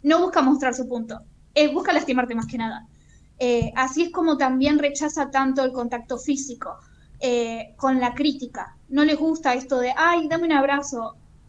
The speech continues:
No, para ellos es preferible un, "Mejor felicitame, no me des un abrazo".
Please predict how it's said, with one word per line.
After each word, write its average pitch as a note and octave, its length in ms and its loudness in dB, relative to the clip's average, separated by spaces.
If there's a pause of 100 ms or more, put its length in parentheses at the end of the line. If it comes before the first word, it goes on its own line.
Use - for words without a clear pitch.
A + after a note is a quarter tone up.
(100)
No, C#4 440 2 (180)
para D#4 200 2
ellos G4 320 0
es F#4 80 -2
preferible D#4+ 460 -2
un, D4+ 280 0
"Mejor E4+ 280 -4 (160)
felicitame, B3+ 580 2
no B3 100 -4
me D4 100 -2
des C#4 180 -2
un B3 60 -2
abrazo". A#3 400 -8